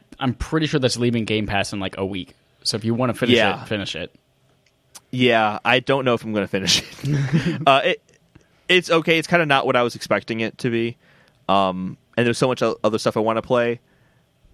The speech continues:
Speaker 2: but it looks gorgeous. It looks really, really nice.
Speaker 1: That's from, that's the
Speaker 2: It
Speaker 1: game
Speaker 2: play-
Speaker 1: from Cappy Games, right?
Speaker 2: Uh, sure. I don't know.
Speaker 1: I think it's Cappy
Speaker 2: We'll
Speaker 1: Games.
Speaker 2: say yes. You might wanna look it up.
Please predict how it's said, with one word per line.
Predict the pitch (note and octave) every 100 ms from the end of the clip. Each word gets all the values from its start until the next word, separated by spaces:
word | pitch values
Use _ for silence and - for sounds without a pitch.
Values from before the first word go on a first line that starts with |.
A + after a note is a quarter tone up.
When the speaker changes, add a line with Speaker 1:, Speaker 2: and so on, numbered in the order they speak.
| _ _
Speaker 2:
but | -
it | A2
looks | F#2 G#2+ -
gorgeous. | G#2 G#2 A2 - - -
It |
looks | G2 -
really, | G2 G2+ G#2+
really | A2 A2
nice. | G#2+ A2 G#2+ -
Speaker 1:
That's | E3+ F3
from, | A3 G3 F#3
that's | E3+
the | F#3+
Speaker 2:
It |
Speaker 1:
game | E3
Speaker 2:
play- | - A2+
Speaker 1:
from |
Cappy | D#3 C#3 A2+
Games, | G#2+ F#2 F2
right? | G#2+ B2 - _ _ _ _ _ _ _ _ -
Speaker 2:
Uh, | C3 B2+ B2 A#2+
sure. | - G#2+ G#2 F#2+ _ -
I | F#2+
don't | G2
know. | F#2+ G#2
Speaker 1:
I | -
think | B2 A2+
it's | -
Cappy | F#2+ A2
Speaker 2:
We'll |
Speaker 1:
Games. | -
Speaker 2:
say | G#2+
yes. | F#2 F#2 - - - _ _ - _ -
You | A2
might | G2
wanna | F#2
look | F2
it | F#2+
up. | F#2+